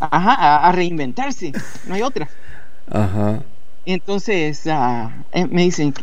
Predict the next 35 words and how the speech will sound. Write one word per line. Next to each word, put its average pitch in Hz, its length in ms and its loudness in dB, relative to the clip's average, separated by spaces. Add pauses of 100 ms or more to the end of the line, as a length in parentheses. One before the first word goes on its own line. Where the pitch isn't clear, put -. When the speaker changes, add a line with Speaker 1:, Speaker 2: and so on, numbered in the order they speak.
Speaker 1:
"Ah, 131 220 2
Janice, 185 480 2 (500)
¿te 165 100 4
puedes 165 300 2
quedar 175 220 2
en 190 100 0
la 143 100 0
casa 254 260 2
o 180 180 4
si 156 140 -2
quieres 165 360 2
puedes 139 380 0
venir 135 200 2
a 123 60 2
trabajar 123 520 2
y, 151 160 2 (540)
y 170 100 2
man-, 135 260 4
y, 135 280 2 (280)
oh, 123 320 4
te 143 100 -2
puedes 135 340 2
ir 147 120 0
a, 117 280 4 (1200)
a, 113 360 2 (680)
a, 156 400 2
a, - 20 4
a 151 440 0
hacer 185 200 0
los 196 160 2
deliveries, 196 420 2
pero 156 320 0
las, 143 460 0
a 156 120 2
las, - 600 0